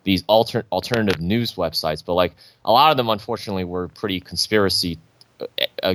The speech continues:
geared too. But, like, so I got into that for a while. But then I remember downloading this book about, like, supposedly about the M K Ultra pro-, program that the gov-, U S government did to, like, brainwash some kids to, so that they became, like, I don't know,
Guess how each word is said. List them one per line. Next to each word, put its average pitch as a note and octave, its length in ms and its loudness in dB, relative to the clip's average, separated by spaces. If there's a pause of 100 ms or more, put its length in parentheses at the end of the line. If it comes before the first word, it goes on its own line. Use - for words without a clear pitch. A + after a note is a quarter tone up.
geared F2+ 300 -2
too. G2+ 180 -2
But, F2 140 0
like, E2+ 160 2
so F2+ 120 -8
I F2+ 100 -2
got F#2+ 220 0
into F2+ 200 -8
that F2+ 200 0
for F2 120 -12
a D2+ 40 -8
while. D#2+ 220 -6
But E2+ 160 -10
then G2+ 180 0 (380)
I A2+ 60 0
remember D3 260 2
downloading A#2 480 0
this F#2 160 -8
book G#2+ 260 -4
about, F2+ 360 2
like, F2 260 -2
supposedly F#2+ 380 -4
about F2+ 180 0
the F2 160 -6
M F2+ 160 0
K F#2 320 0
Ultra G2 440 0
pro-, E2 260 -4
program E2 400 -2
that D#2+ 120 -4
the E2+ 80 -8
gov-, F#2+ 200 0 (100)
U F#2 140 -2
S F2 100 0
government E2+ 460 0
did F2 200 -2
to, F2 140 -4
like, E2 200 0 (320)
brainwash F#2 640 2
some E2 200 -2
kids F#2+ 440 -2
to, E2+ 160 -2
so E2+ 160 -4
that E2 140 -2
they F2 180 -2
became, E2 420 -4
like, D#2+ 260 0
I E2 60 0
don't D2+ 120 -4
know, C2 120 -8